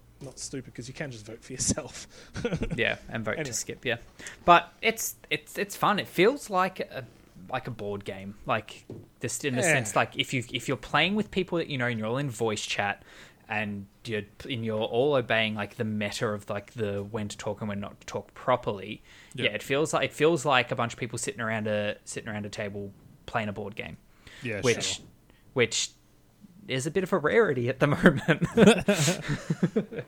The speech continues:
Speaker 2: When is the next Settles Catan night, boys? <laughs>
Speaker 1: Mate, you know I've retired.
Speaker 2: <laughs>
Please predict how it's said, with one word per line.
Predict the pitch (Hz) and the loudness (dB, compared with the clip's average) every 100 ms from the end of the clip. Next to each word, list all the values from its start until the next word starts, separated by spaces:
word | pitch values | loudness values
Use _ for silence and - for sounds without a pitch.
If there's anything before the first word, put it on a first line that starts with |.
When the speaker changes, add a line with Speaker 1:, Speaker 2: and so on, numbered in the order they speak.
| - - 170 | -12 -16 -4
Speaker 2:
When | 160 | 0
is | 170 | 2
the | 220 | 4
next | 196 190 - | 4 4 2
Settles | - 180 175 - | 4 4 4 -4
Catan | - - 165 180 | -6 0 2 2
night, | 127 - | 0 2
boys? | 127 180 - - - - - - 233 | 2 4 2 -4 -16 -18 -12 -6 -6
<laughs> | - - - - 151 | -4 -8 -8 -18 -6
Speaker 1:
Mate, | 151 156 | -2 -2
you | 170 | 0
know | 185 | 4
I've | 165 139 | 4 4
retired. | 135 - 131 131 139 | 0 -2 -2 2 4
Speaker 2:
<laughs> | 202 233 196 208 185 - 180 185 165 - - | 6 8 8 8 6 6 4 6 4 4 -6